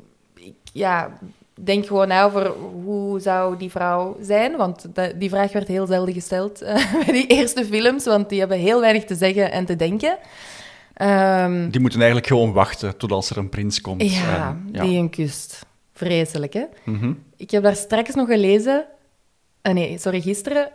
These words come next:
Speaker 1: in research voor dat boek, dat dus in de originele, door een roosje, werd die gewoon verkracht in haar slaap. Door een koning. Eh, dan werd ze zwanger.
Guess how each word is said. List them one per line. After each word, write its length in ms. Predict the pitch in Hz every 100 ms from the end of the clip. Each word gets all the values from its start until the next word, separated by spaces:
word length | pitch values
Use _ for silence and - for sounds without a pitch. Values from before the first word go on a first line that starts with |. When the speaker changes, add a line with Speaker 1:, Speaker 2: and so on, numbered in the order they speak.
| -
Speaker 1:
in 220 | 214 214
research 420 | 202 226 247 233
voor 120 | 214
dat 160 | 202 170
boek, 260 | 233 254 - - - -
dat 200 | 196 196
dus 160 | 208 -
in 140 | 202
de 100 | 202
originele, 640 | 190 185 170 160 208 302 254
door 120 | 202
een 120 | 202
roosje, 520 | 170 175 240 - 392 403 - _ _ _ _ _
werd 280 | - 240 -
die 100 | 226
gewoon 220 | 196 247
verkracht 380 | 220 156 226 -
in 100 | 214
haar 160 | 196 180
slaap. 480 | - 165 151 156 - - _ _ _ _
Door 280 | 180 208 247
een 140 | 240
koning. 440 | 220 196 190 240 370 480 - _ _ _ _ _ _ _ _ _
Eh, 340 | 196 190 180 170
dan 120 | 208
werd 160 | 208 208
ze 80 | 180
zwanger. 640 | 151 185 294 440 - -